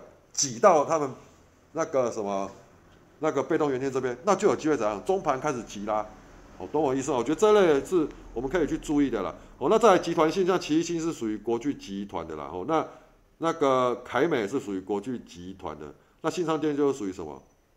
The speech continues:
华新科集团的。OK，所以这个你就注意看了。那行-，族群要启动，龙头一定要先动。好，那在车用概念股，我就收入就，就有这一些，其他来讲我觉得不够强。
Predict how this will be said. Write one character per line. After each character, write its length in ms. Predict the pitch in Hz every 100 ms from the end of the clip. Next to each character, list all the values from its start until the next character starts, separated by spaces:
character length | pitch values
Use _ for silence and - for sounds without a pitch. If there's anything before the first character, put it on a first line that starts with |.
| -
华 200 | 98 113
新 240 | 120 123
科 240 | 117 117 113
集 340 | 113 80 82 -
团 140 | 67 64
的。 80 | 64
OK， 300 | 101 117 127 - -
所 100 | -
以 20 | 156
这 60 |
个 100 | 160
你 80 | 113
就 220 | 101 131
注 180 | 127 131
意 120 | 123
看 180 | 123 104
了。 100 | 80 - - _
那 260 | 202 196 - - - _ _ -
行-， 320 | - 131 160 - -
族 160 | - 180
群 160 | 160
要 140 | 180 165
启 240 | - 98
动， 260 | 143 120 - - -
龙 240 | 113 151
头 200 | 120 107
一 60 | 107
定 100 | 120
要 120 | 117
先 280 | - 104 101
动。 180 | 101 - - - -
好， 100 | 127
那 80 | 220
在 200 | 226 190
车 180 | - 202
用 160 | 202
概 140 | 190 190
念 160 | 175
股， 80 | 120
我 100 | 107
就 160 | 107 156
收 200 | - 147
入 120 | 147
就， 120 | 147
就 140 | 143 113
有 40 |
这 200 | 98 113
一 60 | 110
些， 300 | - 104 95 - -
其 160 | - 151
他 140 | 214
来 80 | 185
讲 160 | 143 110
我 60 |
觉 100 | 104
得 60 | 110
不 120 | 110
够 240 | 98 131
强。 240 | 98 -